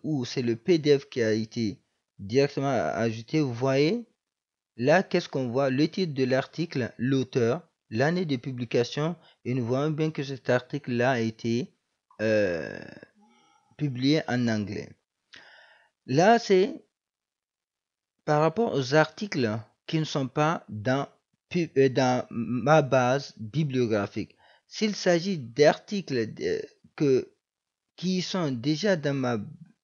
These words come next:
base bibliographique, qu'est-ce que je fais ? Je vais dans ma bibliothèque, je clique sur ma bibliothèque. Vous voyez, là, Zotero m'affiche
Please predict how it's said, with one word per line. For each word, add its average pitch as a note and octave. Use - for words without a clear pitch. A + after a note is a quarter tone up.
base C3
bibliographique, C#3
qu'est-ce D#3+
que D3
je A#2+
fais ? C3
Je A2+
vais G3+
dans C3
ma A#2
bibliothèque, B2
je A#2+
clique E3
sur C3
ma B2
bibliothèque. B2
Vous C3+
voyez, D#3+
là, D#3
Zotero D#3+
m'affiche D#3